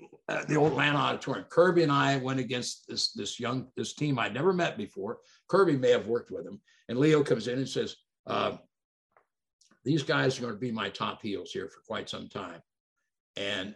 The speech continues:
I need you guys to get him over, if you don't mind. Okay, I'm, <laughs> whatever, right? We're just, let's work. So anyway, he's the referee. Leo refereed a lot of the matches. So he's a referee on our match.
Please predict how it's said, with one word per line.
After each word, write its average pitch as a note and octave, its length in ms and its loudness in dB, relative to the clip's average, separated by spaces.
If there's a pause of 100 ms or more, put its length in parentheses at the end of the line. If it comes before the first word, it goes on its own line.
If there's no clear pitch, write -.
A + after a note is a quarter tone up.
I A2 220 -2
need G#2+ 400 -6
you G2 140 -8
guys F#2 300 -4
to F#2 60 -12
get F#2 180 -6
him F#2+ 120 -8
over, F2+ 420 -6 (760)
if - 80 -12
you F#2 60 -6
don't F2+ 220 -6
mind. A2 320 -6 (540)
Okay, - 480 -20
I'm, B2 160 -6 (300)
<laughs> B2+ 240 -2
whatever, D3 520 6
right? A#2 280 0
We're A#2+ 140 2
just, A2+ 300 -8
let's A2+ 220 -6
work. G#2 280 -4 (720)
So A#2+ 380 0
anyway, C#3+ 380 0
he's D3 200 2
the C#3+ 80 2
referee. C#3 540 4
Leo C3 320 0
refereed A2+ 480 -4
a G2+ 40 -6
lot F#2 120 -8
of F2+ 60 -12
the G2 80 -12
matches. D#3+ 480 -6 (180)
So A#2 160 -4
he's A#2+ 180 2
a B2 40 0
referee A2 340 -2
on F#2+ 100 -4
our G2 140 -6
match. C3 420 -6